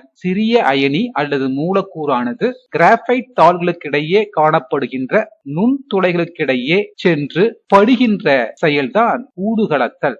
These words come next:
இன்டர்கலேஷன் என்று அழைக்கப்படுகிறது. ஆக லித்தியம் அயனி மின்கடத்தில் மின் இறக்கமும் மின்னேற்றமும் நடைபெறுகின்றது. எனவே தான் லித்தியம் அயனி மின்கலமானது ஒரு துணை மின்கலம் என்று அழைக்கப்படுகிறது.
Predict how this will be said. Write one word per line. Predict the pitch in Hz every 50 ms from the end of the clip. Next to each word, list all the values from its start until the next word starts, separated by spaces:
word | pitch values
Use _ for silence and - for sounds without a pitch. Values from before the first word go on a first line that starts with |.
| _ _ -
இன்டர்கலேஷன் | 170 196 214 - - 208 - 180 165 147 151 143 135 - - 185 196 220 208
என்று | 139 139 135 127 - 233 247
அழைக்கப்படுகிறது. | - 160 165 165 156 - - 160 - - - 127 110 107 113 107 - - - - _ _ - 190
ஆக | 208 220 196 226 180 120 - - - -
லித்தியம் | 175 190 - - 269 254 254 269 277 254 233 - _ - -
அயனி | 151 151 156 170 196 202 202 214 226 - - _ _ 147
மின்கடத்தில் | 143 160 185 214 196 - - 165 131 117 - - _ 180 214 240 - -
மின் | 139 151 180 202 233 220
இறக்கமும் | 175 156 156 147 - - 165 143 127 147 208 120 214 - _ _ _
மின்னேற்றமும் | 147 147 170 208 247 262 254 208 165 - - - 147 123 156 220 226 - - _ _ _ -
நடைபெறுகின்றது. | 143 143 135 147 147 139 127 135 127 123 110 123 120 120 123 127 139 214 240 233 _ _
எனவே | 226 254 269 277 233 190 165 -
தான் | - - 247 226 185 240 214 - _ _ 139
லித்தியம் | 156 170 170 _ - 254 247 262 262 262 226
அயனி | 180 165 170 175 175 165 170 165 139 - 127
மின்கலமானது | 139 160 185 190 - 208 185 180 165 143 135 123 120 113 107 104 - 214 220 151 - - _ _ _ _ -
ஒரு | 151 143 135 131 120 - _ _
துணை | - 185 202 220 240 262 262 226
மின்கலம் | 175 156 156 165 - - - 143 135 127 120
என்று | 123 123 127 - 175 - -
அழைக்கப்படுகிறது. | - 156 160 151 151 - - 147 - _ 127 117 110 95 - 98 101 -